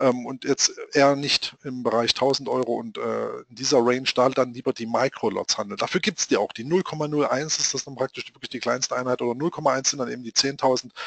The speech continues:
Ähm, damit kann man dann durchaus agieren und da bewegt sich auch was auf dem Konto, gar keine Frage. Und vor allen Dingen, wenn sich etwas gegen einen bewegt, dann eben auch in einem Maße, wo man nicht gleich einen Rinnsal im Nacken hat oder vor, vor Panik ausbricht, dass das Geld weg ist,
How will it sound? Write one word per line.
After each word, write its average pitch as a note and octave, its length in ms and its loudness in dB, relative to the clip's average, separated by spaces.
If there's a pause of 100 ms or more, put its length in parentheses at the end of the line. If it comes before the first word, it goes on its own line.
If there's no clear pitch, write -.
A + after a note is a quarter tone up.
(300)
Ähm, A#2 180 4
damit D3 300 4
kann C#3 120 -2
man C3 100 4
dann B2+ 100 4
durchaus B2+ 420 2
agieren C3+ 380 2
und C3+ 100 0
da D#3+ 60 10
bewegt D#3 320 4
sich D3+ 140 2
auch - 180 6
was B2+ 140 8
auf G#2 100 2
dem G2 100 -20
Konto, G2+ 280 -12
gar B2+ 140 2
keine A#2+ 220 -8
Frage. A#2 380 0
Und A#2 220 -8
vor C#3+ 140 6
allen D3+ 100 2
Dingen, A#2+ 140 0
wenn D#3+ 200 2
sich D3+ 260 0
etwas B2+ 360 2
gegen D#3+ 260 -2
einen C3 240 -4
bewegt, B2+ 400 -2 (320)
dann A#2+ 160 2
eben B2+ 220 -2
auch B2 160 4
in B2+ 100 0
einem A#2 220 0
Maße, B2 340 6
wo A2+ 80 -2
man A#2 120 0
nicht A#2+ 160 -4
gleich A#2+ 200 4
einen A2 140 -4
Rinnsal C#3 320 4
im A#2 100 -4
Nacken A#2+ 320 -2
hat C3 140 -6
oder G#2+ 260 2 (160)
vor, A#2+ 320 0 (180)
vor - 160 -10
Panik D#3+ 400 2
ausbricht, A#2+ 460 0
dass - 120 0
das A2 120 0
Geld C3+ 220 -2
weg G2+ 140 -4
ist, B2+ 100 0